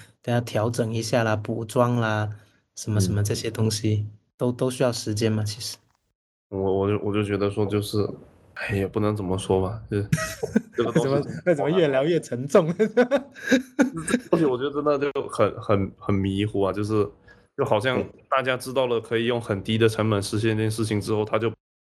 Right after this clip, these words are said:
Speaker 3: 不会想说我需要用负责任的方式去实现它了。就有一部分人是这样的，然后因为目前社会上没有这条底线，现实的底线在，就变成了它是一条道德底线。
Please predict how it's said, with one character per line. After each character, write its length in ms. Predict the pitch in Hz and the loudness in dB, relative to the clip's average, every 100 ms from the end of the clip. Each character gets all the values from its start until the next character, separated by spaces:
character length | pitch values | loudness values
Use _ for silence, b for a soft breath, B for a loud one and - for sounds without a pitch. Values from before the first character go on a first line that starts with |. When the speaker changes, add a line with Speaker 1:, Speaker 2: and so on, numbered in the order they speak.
| - | -14
Speaker 3:
不 120 | - 98 | -6 4
会 160 | 117 | 4
想 200 | 113 90 | 4 -2
说 220 | 101 104 98 | 0 0 0
我 60 | |
需 160 | 95 110 | -2 0
要 140 | 107 | 2
用 200 | 110 101 - B B B | 0 -2 -10 B B B
负 200 | 202 123 | -6 -4
责 220 | 110 101 | 2 2
任 160 | 110 107 | 2 -4
的 80 | 98 | -2
方 180 | 101 | -2
式 140 | 104 104 113 | -2 -6 -4
去 80 | |
实 200 | 107 95 | -2 -2
现 200 | 92 101 | 2 0
它 200 | 95 85 | 2 -2
了。 160 | 55 - - _ _ _ _ _ _ _ | -4 -6 -12 _ _ _ _ _ _ _
就 120 | 135 | 0
有 240 | 131 107 104 | 2 2 2
一 100 | 113 | -2
部 240 | - 107 | -2 0
分 180 | 107 107 | 4 4
人 140 | 98 | 2
是 160 | 98 107 | 0 2
这 140 | 107 | 4
样 180 | 95 90 | 4 2
的， 200 | - - B B B - | -2 -6 B B B -4
然 100 | 107 | 0
后 140 | 117 | 0
因 120 | 120 120 | 0 0
为 220 | 117 113 - _ _ _ | -2 -2 -10 _ _ _
目 200 | - 131 | 0 2
前 240 | 113 104 104 | 2 -2 -2
社 180 | 120 117 | 2 2
会 120 | 117 | 2
上 180 | 117 107 | 0 0
没 200 | 98 110 | 0 2
有 120 | 101 | 0
这 140 | 113 | 0
条 160 | 104 107 | 0 0
底 240 | - 98 | -2 -6
线， 340 | 87 113 104 101 - | 0 2 2 -2 -6
现 320 | - - 120 | -2 2 2
实 160 | 110 104 | 0 0
的 100 | 104 | -2
底 200 | 101 92 | -2 -4
线 260 | 107 104 | 0 0
在， 240 | 101 113 92 | 2 2 2
就 100 | 117 | -2
变 160 | 120 117 | -2 -2
成 120 | 110 | 0
了 60 | 113 | 0
它 100 | 117 | 0
是 120 | 123 | 0
一 40 | |
条 100 | 120 | -2
道 260 | 120 127 107 | 0 0 0
德 220 | - 104 | -2 -2
底 220 | 110 98 92 | -2 -4 -2
线。 220 | - | 0